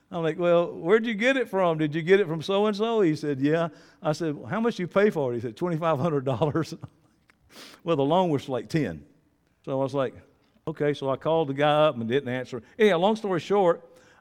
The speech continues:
I get, I get sued. So I have to go to court. Here's the guy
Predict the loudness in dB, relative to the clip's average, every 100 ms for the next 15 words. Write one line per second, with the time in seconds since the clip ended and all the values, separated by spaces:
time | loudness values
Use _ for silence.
0 | -4 -4 0 0 0 -6 _ -12 -6 -6
1 | -6 -4 2 4 2 -2 -12 _ _ _
2 | -6 0 0 0 2 4 4 0 -10 _
3 | -2 2 2 -2 -10 -6 -2 0 0 0
4 | 4 4 4